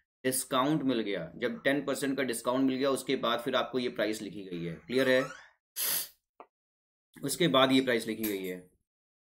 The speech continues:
अब देखो, यहाँ पे ये है वन मंथ का,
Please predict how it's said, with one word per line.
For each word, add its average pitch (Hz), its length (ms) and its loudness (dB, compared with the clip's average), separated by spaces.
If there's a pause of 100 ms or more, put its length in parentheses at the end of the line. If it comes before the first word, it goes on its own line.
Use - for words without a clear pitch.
(440)
अब 143 160 0
देखो, 160 160 8
यहाँ 143 300 6
पे 156 120 2
ये 143 240 6
है 143 180 6
वन 131 200 4
मंथ 139 220 2
का, 139 180 2